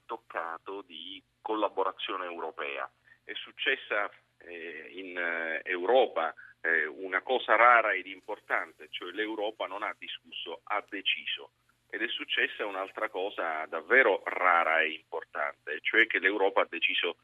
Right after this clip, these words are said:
in favore dell'Italia, non perché è stata buona, ma perché avevamo ragione noi. Tutto questo dipende dal fatto che con due anni di anticipo abbiamo segnalato quello che si sarebbe verificato. Purtroppo sono due anni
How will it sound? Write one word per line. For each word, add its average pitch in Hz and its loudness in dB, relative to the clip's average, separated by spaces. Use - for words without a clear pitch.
in 87 -16
favore 85 0
dell'Italia, 80 0
non 143 0
perché 98 4
è 90 2
stata 92 2
buona, 85 -2
ma 131 2
perché - 2
avevamo 101 4
ragione 87 -2
noi. 73 -8
Tutto - 0
questo - 4
dipende 107 6
dal 107 6
fatto 85 2
che - 4
con 104 -4
due 120 8
anni 98 6
di 101 2
anticipo 85 -4
abbiamo 98 4
segnalato 95 4
quello 85 2
che 82 -4
si 82 -8
sarebbe 78 0
verificato. 71 -4
Purtroppo - 2
sono 92 6
due 92 6
anni 92 6